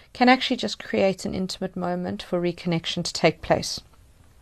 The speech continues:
So much of our time the past nineteen months has been about work and chores and domestic life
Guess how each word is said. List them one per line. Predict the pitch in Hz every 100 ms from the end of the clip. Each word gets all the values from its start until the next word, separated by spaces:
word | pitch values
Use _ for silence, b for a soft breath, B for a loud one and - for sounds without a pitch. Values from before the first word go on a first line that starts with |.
| - - B B B B B B B
So | - - 285
much | 247 208 196 -
of | 226 -
our | 214 208
time | - - 220 220 254 277
the | 262
past | - 247 240 214
nineteen | 208 220 - 226 226
months | 226 285 - - - - -
has | - 226 214
been | - 202 202
about | 196 190 208
work | 208 226 226 220 - -
and | - 190
chores | - - 240 233 226 220 214
and | - 196
domestic | 208 220 208 208 -
life | 208 202 202 -